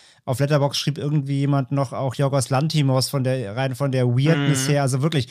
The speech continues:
Speaker 1: das könnte echt
Speaker 2: Ja.
Speaker 1: so ein, so ein Wes Anderson sein, der halt irgendwie abgerutscht ist irgendwo in eine sehr, sehr dunkle Ecke.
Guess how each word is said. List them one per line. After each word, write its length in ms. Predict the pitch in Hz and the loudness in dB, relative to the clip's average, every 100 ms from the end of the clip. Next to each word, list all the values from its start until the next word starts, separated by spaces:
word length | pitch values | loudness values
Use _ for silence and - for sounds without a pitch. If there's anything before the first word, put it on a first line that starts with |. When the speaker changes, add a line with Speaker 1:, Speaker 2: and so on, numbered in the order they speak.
| - - | -10 -14
Speaker 1:
das 140 | - - | -8 0
könnte 200 | 156 160 | 0 2
echt 160 | 147 127 | 0 0
Speaker 2:
Ja. 40 | |
Speaker 1:
so 100 | 175 | 0
ein, 220 | 160 160 | 2 0
so 220 | 147 156 | -2 0
ein 480 | 151 151 120 107 143 | 2 0 -4 -8 -4
Wes 160 | 156 151 | -4 -2
Anderson 400 | 165 175 170 151 | -2 -2 0 0
sein, 260 | 151 151 | 2 2
der 80 | 147 | 2
halt 100 | 139 | 0
irgendwie 180 | 151 143 | 0 -2
abgerutscht 460 | - 139 120 120 151 | -2 -2 0 0 -2
ist 140 | - | -2
irgendwo 300 | 147 135 135 | 0 0 2
in 80 | 131 | 0
eine 100 | 120 | 0
sehr, 240 | - 143 | 0 0
sehr 140 | 135 127 | 0 -2
dunkle 720 | 123 147 143 135 123 120 123 | 0 -2 0 2 2 2 -2
Ecke. 340 | 143 127 131 | -2 0 0